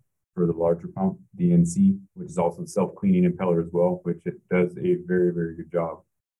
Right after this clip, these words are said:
at deragging itself. Very, very good. We also partnered that setup with the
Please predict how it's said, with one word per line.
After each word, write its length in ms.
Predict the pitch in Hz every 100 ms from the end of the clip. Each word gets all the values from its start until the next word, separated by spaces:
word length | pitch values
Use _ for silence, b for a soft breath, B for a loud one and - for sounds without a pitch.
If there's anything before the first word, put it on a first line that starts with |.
| _ -
at 180 | 85 - - - 90
deragging 460 | 87 87 82 85
itself. 440 | 85 85 82 76 - _ _ -
Very, 260 | 87 92 87
very 280 | 87 82 82
good. 240 | 80 80 _ _ _ _ _
We 80 | 90
also 280 | 92 95 95
partnered 520 | 92 101 90 87 85
that 300 | 87 90 87 -
setup 360 | - 92 87 85
with 220 | 85 87 87 - -
the 600 | 87 87 85 85 85 85